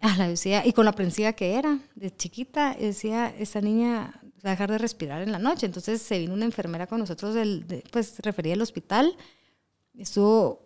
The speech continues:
quince días y ella me enseñó a mí a todo, a todo, pero una de las cosas era mantener su vía aérea despejada para, pues, que su naricita chiquita, entonces, para que respirara bien. Entonces, o cualquier cosa, como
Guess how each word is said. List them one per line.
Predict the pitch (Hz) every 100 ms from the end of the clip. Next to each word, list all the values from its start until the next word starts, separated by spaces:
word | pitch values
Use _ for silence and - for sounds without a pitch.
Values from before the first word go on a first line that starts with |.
| -
quince | 233 226 233
días | 233 285 330 302
y | 208
ella | 180 202
me | 226
enseñó | 226 - 185 175
a | 175
mí | 185 247 381 - - _ _ _ _ _ _ _ _ _ _ _
a | -
todo, | 247 247 147 131 - _ -
a |
todo, | 180 240 220
pero | 208 185
una | 214
de |
las | 247 -
cosas | - 240 262
era | 220 214
mantener | 233 226 185 160
su | 160 196
vía | 196 185
aérea | 180 196 202 - - _ _ _ _
despejada | 196 202 - 151 180 269 349
para, | - 214 180
pues, | - 165
que | - 170 _ _
su | -
naricita | 254 220 185 180
chiquita, | - 196 - 277 269 226
entonces, | 208 185 196 214 - - - -
para | 208
que | 208 190
respirara | 190 - 165 170
bien. | 190 285 277 214 -
Entonces, | _ _ 240 208
o | 262
cualquier | 240 202 202 196
cosa, | 233 247 269
como | 247 202 208 -